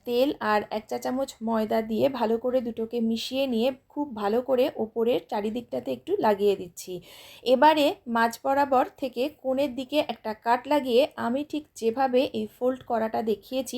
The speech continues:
সেভাবে এটাকে ফোল্ড করে নিতে হবে। আপনারা চাইলে কিন্তু ময়দা আর তেলের একটা ঘোল আলাদা করে বানিয়ে নিয়েও ওপরে ব্রাশ করতে পারেন, তবে দোকানে যেহেতু এরকমভাবেই ইনস্ট্যান্ট ওপরে দিয়ে নেয়, তাই আমি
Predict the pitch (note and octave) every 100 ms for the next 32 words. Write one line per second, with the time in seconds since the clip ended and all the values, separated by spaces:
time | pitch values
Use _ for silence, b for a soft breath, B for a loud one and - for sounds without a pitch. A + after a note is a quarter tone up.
0 | E4 - G#3 A3 A#3+ - A3+ A#3 F4 G4+
1 | A#3+ G#3+ - A3 A3+ G#3 F#3 F#3+ F#3 F3
2 | E3+ B B B - A#3 C4 C4+ D4+ C4+
3 | A#3+ C4 C#4+ D#4 D4+ D4 B3+ A3+ A3 B3
4 | C4+ A3 G#3+ - A#3+ B3 C4+ - A3 -
5 | A3 G3+ - B3+ C#4 C#4+ A3+ G#3+ A3 B3
6 | B3+ C4+ A#3+ G#3+ G#3+ A#3 B3 D4 - A3+
7 | A#3+ B3 A3 G3+ F#3+ - A3+ C4 B3+ A#3
8 | B3 - B B - C4 D4+ B3+ B3 C4
9 | D4 D4 C4+ D4 D4 D4 A#3 A#3 A#3 C4+
10 | C#4 C4+ C#4+ D4+ A3+ A3 - C4 C#4 D4+
11 | B3 B3 C4 C4+ B3 C4 C#4 A#3 E4 B
12 | - G#3+ A3 C4